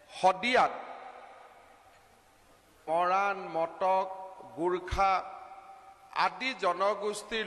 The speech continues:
লোকসমূহে ভূমিৰ অধিকাৰৰ পৰা বঞ্চিত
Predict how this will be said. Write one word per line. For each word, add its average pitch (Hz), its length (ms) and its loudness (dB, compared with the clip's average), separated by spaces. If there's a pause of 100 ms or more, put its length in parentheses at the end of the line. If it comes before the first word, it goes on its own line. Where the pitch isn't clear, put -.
লোকসমূহে 180 760 -2 (680)
ভূমিৰ 214 440 0 (220)
অধিকাৰৰ 170 640 2 (100)
পৰা 165 260 2 (540)
বঞ্চিত 165 540 -2